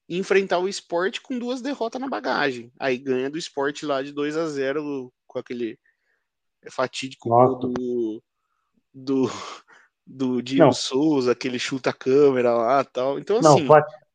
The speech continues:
Speaker 2: fatídico não, pra nós foi bom, né?
Speaker 1: É.
Speaker 2: Foi um puta
Speaker 1: Mas,
Speaker 2: num golaço.
Speaker 1: mas, assim,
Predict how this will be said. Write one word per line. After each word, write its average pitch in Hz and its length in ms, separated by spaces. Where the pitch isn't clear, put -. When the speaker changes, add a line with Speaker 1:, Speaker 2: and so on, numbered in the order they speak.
Speaker 2:
fatídico 170 540
não, 147 220
pra 120 140
nós 120 260
foi 220 140
bom, 156 220
né? 135 200
Speaker 1:
É. 127 240
Speaker 2:
Foi 123 120
um 120 60
puta 135 240
Speaker 1:
Mas, 170 120
Speaker 2:
num 180 80
golaço. 127 460
Speaker 1:
mas, 139 340
assim, 143 500